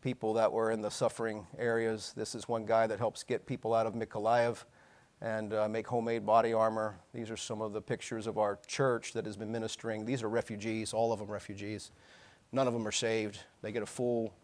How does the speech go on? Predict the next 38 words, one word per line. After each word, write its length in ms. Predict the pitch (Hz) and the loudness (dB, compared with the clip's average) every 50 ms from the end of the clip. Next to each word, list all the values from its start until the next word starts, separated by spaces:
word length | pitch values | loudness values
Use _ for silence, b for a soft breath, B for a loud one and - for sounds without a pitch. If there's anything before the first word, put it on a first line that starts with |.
| b b b b b b b b _ - - | b b b b b b b b _ -14 0
gospel 400 | 113 123 123 123 - - - 127 | 6 8 8 8 8 6 2 0
presentation 800 | 107 - 127 120 107 113 107 - 131 120 120 117 - 127 117 110 110 110 - - - - - _ _ _ | 2 4 4 4 4 0 -2 0 0 0 0 0 -2 -6 -6 -8 -10 -14 -18 -20 -20 -20 -20 _ _ _
and 120 | - 104 101 | -14 -14 -12
food. 420 | - - 135 123 120 120 117 107 - b b b b b b b b b - | -4 -2 0 0 2 0 -2 -4 -8 b b b b b b b b b -6
Opened 200 | 120 - 135 135 | -2 2 2 2
up 100 | 117 123 | 2 2
a 40 | |
door 220 | 117 117 139 139 127 | 4 8 8 8 8
for 160 | - - 123 | 6 2 2
me 440 | 120 131 139 143 143 131 123 123 123 | 2 4 6 6 6 6 4 4 2
through 200 | 113 - 123 107 | 0 0 -2 4
Bevan's 380 | 101 135 127 120 120 110 - | 4 4 4 4 2 -4 0
Welder 500 | 123 123 127 127 120 113 117 113 113 113 113 | 4 6 6 6 6 6 4 2 2 0 -4
to 80 | - | -8
put 140 | - - 120 | -8 -8 -8
together 320 | - 104 113 113 104 107 104 | -6 -4 -2 -2 -2 -2 -4
a 40 | |
video, 560 | 98 113 120 120 117 107 104 104 104 107 95 85 - - - - | -2 -2 -2 0 0 2 2 2 2 2 0 -4 -10 -18 -14 -12
a 60 | 107 | -2
gospel 360 | 104 120 120 127 - - 127 | 4 8 8 8 8 6 0
presentation. 680 | - - 131 120 113 120 104 - 131 117 113 - - 117 | 2 2 2 2 2 0 -4 -2 -2 -2 -2 -2 -2 -4
They 100 | 113 110 | -4 -4
targeted, 560 | - - - 139 139 120 113 104 104 104 101 B B B B B B B B B B B - | -2 4 8 8 8 8 6 0 -4 -6 -6 B B B B B B B B B B B -6
um, 600 | 110 110 110 110 107 107 101 101 101 98 92 92 - _ _ _ _ _ _ - | 2 6 10 10 10 10 10 6 2 -2 -10 -14 -18 _ _ _ _ _ _ -10
Ukrainians 800 | 120 113 - 156 139 135 135 139 135 135 143 135 123 - - - - | -8 -4 2 2 4 4 4 4 2 2 0 0 -2 -4 -6 -6 -6
and 380 | - 120 113 113 113 110 107 104 | -4 -2 0 0 0 0 2 4
Russians, 600 | 117 120 117 - - 110 107 107 104 - - - | 4 6 6 4 0 -4 -6 -6 -6 -8 -8 -6
and 180 | - 107 98 | -6 -6 -6
so 200 | - - 120 113 | -4 -2 -2 -2
far 340 | - - - 113 113 110 107 | -2 0 2 4 6 6 4
over 160 | 107 104 101 | 2 0 -6
thirty 380 | - - - 123 120 120 117 113 | -8 -4 -4 -2 -2 -2 -2 -2
million 320 | 113 117 113 113 110 104 - | -2 -2 -2 -4 -4 -6 -6
people 280 | - 120 - - 110 | -6 -6 -6 -4 -6
have 100 | 110 98 | -4 0
watched 260 | 104 110 107 - - | 2 2 2 2 -2
the 60 | 107 98 | -8 -8
video. 340 | 107 107 110 - - 95 | -6 -6 -4 -4 -4 -6